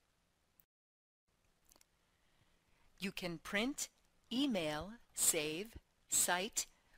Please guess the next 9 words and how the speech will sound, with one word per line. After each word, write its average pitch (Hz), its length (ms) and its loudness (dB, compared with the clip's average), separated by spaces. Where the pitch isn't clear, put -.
or 208 280 4
export 165 680 0
a 185 80 0
single 320 500 0
result 175 520 -2
from 220 180 2
the 226 100 2
detailed 208 720 0
record 160 520 -2